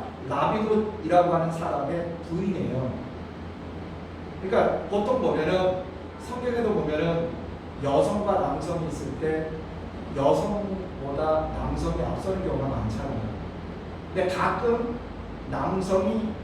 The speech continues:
보다 여성이 앞서는 경우가 있어요. 대표적인 사람이 누구냐면, 아굴라와 브리스길라. 브루스길라와 아굴라.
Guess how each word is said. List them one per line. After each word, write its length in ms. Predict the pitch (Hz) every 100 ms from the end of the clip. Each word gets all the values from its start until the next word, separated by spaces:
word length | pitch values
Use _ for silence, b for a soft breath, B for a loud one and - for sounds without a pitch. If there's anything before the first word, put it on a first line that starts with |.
| - -
보다 320 | 160 156 180 147
여성이 340 | 151 - -
앞서는 360 | - - 185 151
경우가 240 | 127 113 110
있어요. 180 | - - - - - -
대표적인 380 | - 185 185 180
사람이 240 | 175 170
누구냐면, 680 | 165 - 135 127 180 214 - - - - - - - - - - -
아굴라와 800 | 123 156 156 143 127 117 - - - - - -
브리스길라. 440 | 135 143 143 117 107 107 - - - - - - - - - - - - - 151
브루스길라와 680 | 170 170 165 143 139 131
아굴라. 500 | 131 131 127 120 107